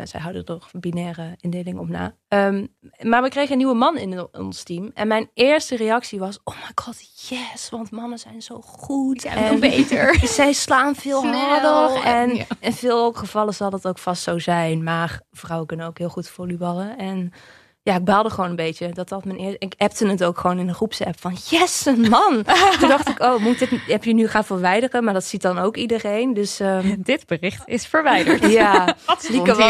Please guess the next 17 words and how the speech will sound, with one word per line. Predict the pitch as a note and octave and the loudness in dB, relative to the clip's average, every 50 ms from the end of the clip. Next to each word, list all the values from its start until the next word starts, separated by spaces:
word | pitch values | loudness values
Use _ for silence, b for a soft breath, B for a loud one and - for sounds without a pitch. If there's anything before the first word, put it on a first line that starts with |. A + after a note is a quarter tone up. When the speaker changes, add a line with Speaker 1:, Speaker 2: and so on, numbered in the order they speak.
| A3+ - | 4 4
Speaker 3:
hier? | - A#3 | 4 2
Speaker 1:
het | A#3+ | 2
Speaker 3:
Niks. | F3+ F#3 - - - - - - | 2 0 -2 -4 -6 -8 -4 0
Speaker 1:
niet | - G#3+ G#3+ A#3 C#4+ F4 E4+ | 2 2 4 4 4 4 4
eens | E4+ G3 G3 G#3 - - G#3 | 2 2 2 2 0 0 0
met | G3 F#3+ F3+ | 0 0 0
zichzelf | - G3 F3+ - - G3 F#3 F3+ F3+ F3+ - | -2 -4 -4 -2 0 2 2 2 2 0 0
achteraf. | F3+ F#3 F#3 - G3 F3+ F3+ F3 F3 F3+ A3+ - - | -2 -2 -2 -4 -8 -8 -6 -6 -8 -8 -8 -6 -4
Ja. | G#3 G3 F#3 F3+ E3+ E3+ F#3 G3+ G3 B B B _ | -2 -2 -2 -2 -2 -6 -8 -10 -14 B B B _
Dus | - A3 | -4 0
dat | G#3+ G3 | 0 0
Speaker 2:
Eh. | F#3 G3 | 0 0
Speaker 1:
was | F#3 E3+ | -4 -4
mijn | F#3 F3+ E3 | -6 -8 -8
feminist. | - F3 E3+ E3+ E3+ E3 E3 D#3+ - - - - A3 G#3+ | -10 -10 -10 -10 -10 -12 -12 -14 -14 -16 -18 -20 -12 -6
Speaker 2:
Ja, | A3 A3 G#3+ - | -4 -4 -4 -4
goeie. | - - - - F#3+ F3+ F#3 F#3+ | -6 -6 -4 -2 -2 0 -2 -4